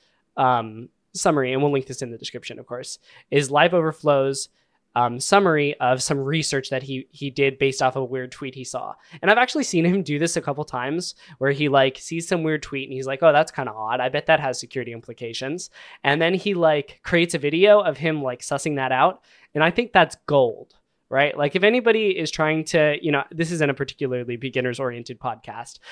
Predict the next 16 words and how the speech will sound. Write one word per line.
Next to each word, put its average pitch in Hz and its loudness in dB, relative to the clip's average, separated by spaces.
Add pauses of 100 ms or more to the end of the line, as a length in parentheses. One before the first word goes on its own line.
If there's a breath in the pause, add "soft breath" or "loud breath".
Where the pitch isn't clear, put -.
(120)
but 165 4
if 175 0
there 220 6
are, 180 10
you 151 -4
know, 147 2
beginners 143 2
out 143 2
there 151 4
trying 139 -2
to 143 -6
learn 131 -4
how 135 2
to, 120 0 (320 loud breath)
you 135 2
know 117 0